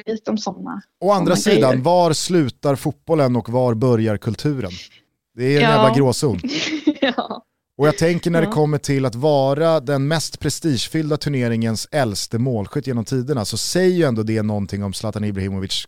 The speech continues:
Speaker 2: kulturgärning i den här sporten också.
Speaker 1: Ja.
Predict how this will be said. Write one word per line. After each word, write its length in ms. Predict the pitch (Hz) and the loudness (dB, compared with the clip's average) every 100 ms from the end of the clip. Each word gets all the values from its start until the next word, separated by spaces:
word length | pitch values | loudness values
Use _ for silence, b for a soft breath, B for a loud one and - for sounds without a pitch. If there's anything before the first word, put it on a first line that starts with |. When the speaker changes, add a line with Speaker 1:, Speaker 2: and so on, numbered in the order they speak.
| - | -6
Speaker 2:
kulturgärning 1000 | - 113 147 127 110 113 160 175 156 107 | -6 -2 -2 -2 -2 -2 -2 -2 -2 -2
i 40 | |
den 100 | 104 | -2
här 80 | 92 | -4
sporten 340 | 92 92 - 127 | -8 -10 -8 -8
också. 260 | - 80 - _ _ _ _ | -8 -12 -18 _ _ _ _
Speaker 1:
Ja. 440 | - 247 233 208 | -2 2 2 2